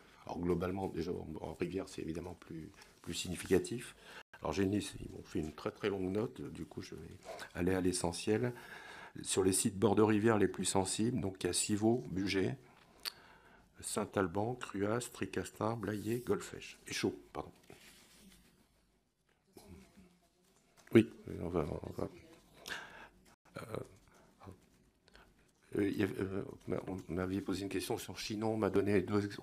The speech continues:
deux exemples. C'est essentiellement sur les questions de conditionnement des, sur le bâtiment de conditionnement des déchets, on a repéré des, des problèmes. Les deux qu'on nous,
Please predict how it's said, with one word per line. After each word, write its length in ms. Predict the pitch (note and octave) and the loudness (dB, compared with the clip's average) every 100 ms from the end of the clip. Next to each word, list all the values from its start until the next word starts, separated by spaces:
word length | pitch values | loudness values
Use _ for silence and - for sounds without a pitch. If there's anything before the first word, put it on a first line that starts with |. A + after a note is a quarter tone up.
| - - | -6 2
deux 240 | C3 A2 | 4 4
exemples. 460 | G#2 G#2 A#2 A#2+ - - - - - - | 2 0 -2 -6 -14 -18 -18 -18 -20 -10
C'est 180 | - G#2+ | 0 2
essentiellement 560 | A2 - A#2 - G#2+ F#2 | 2 4 4 6 6 6
sur 160 | G#2 | 2
les 100 | G2+ | 0
questions 300 | G#2 F#2 A2 | 0 -2 -2
de 60 | G#2 | -2
conditionnement 720 | G#2 A2+ - A2+ G#2 G#2 G2+ | -4 -4 -4 -6 -6 -6 -6
des, 400 | F#2+ F#2 F#2+ F#2 | -4 -4 -2 -6
sur 100 | F#2 | -6
le 80 | F2+ | -4
bâtiment 300 | F2+ G2+ G2 | -4 -6 -6
de 80 | - | -4
conditionnement 560 | G2 G#2 - G2+ G2 | -4 -4 -4 -4 -4
des 120 | F#2 | -2
déchets, 280 | F#2 E2+ - | -2 -2 -4
on 100 | F#2 - | -6 -6
a 60 | F2 | -8
repéré 440 | F2 F2 F2+ F#2+ | -8 -8 -8 -8
des, 260 | F2 F2 F2 | -8 -8 -6
des 120 | F2+ | -8
problèmes. 580 | - - F#2 G2 A2 B2 - - - - - - - - | -8 -8 -2 -2 0 -4 -8 -20 -18 -18 -16 -18 -8 0
Les 120 | F#2 | 4
deux 140 | A2 | 6
qu'on 200 | A2 G#2+ | 4 4
nous, 220 | G2+ G2 | 2 0